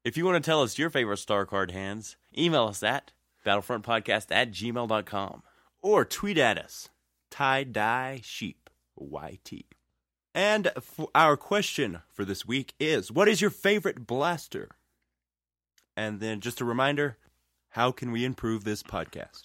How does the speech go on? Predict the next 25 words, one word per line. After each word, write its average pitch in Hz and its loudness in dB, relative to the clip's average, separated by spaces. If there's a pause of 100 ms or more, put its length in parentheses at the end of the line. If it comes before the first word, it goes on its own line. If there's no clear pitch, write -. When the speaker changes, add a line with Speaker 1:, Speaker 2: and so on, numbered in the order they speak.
Speaker 1:
First, 175 -4
let's 151 -4
talk 139 0
about 120 0
our 135 0
favorite 87 -4
blasters - -10
for 87 -14
this 85 -10
week. - -12 (880)
Speaker 2:
D 165 4
L 156 8
forty-four. 104 0 (1300)
Speaker 1:
I 135 2
actually 165 -2
would 127 -2
go 139 -2
for 135 -8
the 131 -6
D 135 -2
L 127 0
forty-four. 131 -6 (1160)
I'm 104 -8
kinda 151 -8
liking 147 -6